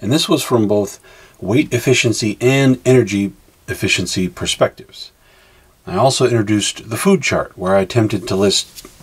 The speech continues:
every hiker food imaginable. There are over nine hundred individual food items listed in twenty categories,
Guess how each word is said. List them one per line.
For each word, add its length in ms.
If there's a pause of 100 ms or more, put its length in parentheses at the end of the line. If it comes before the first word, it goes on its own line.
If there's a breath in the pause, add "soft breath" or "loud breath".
every 320
hiker 320
food 260
imaginable. 680
There 160
are 60
over 260
nine 380
hundred 360
individual 480
food 260
items 460 (520 loud breath)
listed 360
in 160
twenty 300
categories, 680